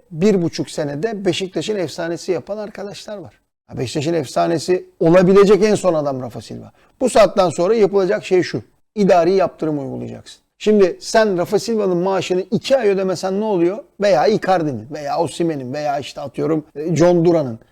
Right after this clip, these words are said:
İkinci ay uefa, fifa tak tak transfer yasağı mı gelir, kulübe ceza mı gelir değil mi? Faiziyle mi geri alırlar? Sekiz sene önce giden futbolcular kulübe dava açıyor.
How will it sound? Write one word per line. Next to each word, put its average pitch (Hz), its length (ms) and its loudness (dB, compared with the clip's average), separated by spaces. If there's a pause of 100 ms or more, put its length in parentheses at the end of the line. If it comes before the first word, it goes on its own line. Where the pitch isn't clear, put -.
(140)
İkinci 202 480 2
ay 254 140 0 (220)
uefa, 427 440 4
fifa 214 360 -4
tak 214 320 -2
tak - 300 -2
transfer 208 420 0
yasağı 190 400 0
mı 196 80 0
gelir, 196 360 4 (100)
kulübe 185 360 6
ceza 170 320 4
mı 190 100 2
gelir 190 340 4
değil 311 120 0
mi? 165 280 -2
Faiziyle 202 640 4
mi 202 120 2
geri 196 180 4
alırlar? 190 420 4 (260)
Sekiz 254 440 2
sene 208 200 4
önce 185 220 6
giden 175 220 2
futbolcular 196 680 4
kulübe 240 320 4
dava 277 220 4
açıyor. 147 320 -2